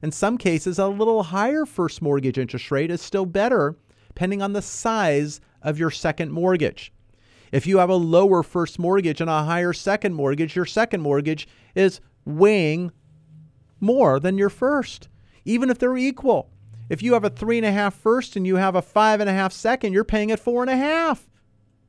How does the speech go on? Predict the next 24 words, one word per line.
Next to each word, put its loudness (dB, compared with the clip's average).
You -2
should -6
not -2
be -4
paying -4
at -4
four -4
and -4
a -4
half. -8
We 0
want -4
to -2
help -6
you -6
save -6
money. -4
That's -8
what -12
this -4
program's -4
all -2
about. -8
Numbers, -2